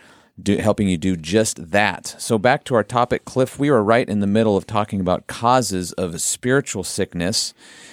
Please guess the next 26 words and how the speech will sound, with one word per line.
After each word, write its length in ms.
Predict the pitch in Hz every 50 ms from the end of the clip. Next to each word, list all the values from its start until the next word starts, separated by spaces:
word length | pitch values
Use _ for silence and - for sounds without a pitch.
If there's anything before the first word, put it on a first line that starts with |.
| - - _ -
And 220 | 95 98 98 95
we 100 | 95 98
said 360 | 95 - - 117 107 104 92
that 140 | 101 98 -
wrong 360 | 87 95 107 110 123 139 139
thinking 680 | 127 - - 135 135 143 131 - 98 90 90 117 131 123 _ _ _ -
is 340 | - 95 98 95 90 - - _ _ _ _ -
really 260 | 85 98 131 123 107
the 120 | 85 101
root 320 | 87 82 92 113 123 117 98
of 240 | 95 90 - - - -
just 180 | - 110 98
about 220 | - 92 98 95 95
everything 340 | 98 87 95 - 95 90 90
else. 320 | 78 80 92 - - - _ _ _ _ - - - - - - _ _ - -
And 320 | - - 92 87 85 87 87
along 280 | 90 98 104 107 107
with 160 | 107 107 104 -
that, 280 | 104 95 92 - - _ -
uh, 200 | - - 92 80 - -
unbelief. 640 | 101 113 113 113 107 104 98 101 113 104 92 - -
These 240 | 98 104 104 -
two 420 | - - - 117 110 107 104 107 104 _ _ _ _ _ _ _ _ _ _ _ _ _ _ _ _ -
causes 840 | - - - 143 139 135 131 107 113 104 104 107 104 - - - - _ _ _ _ - - _ _ _ -
are 180 | - - 101 101
the, 240 | 85 101 98 -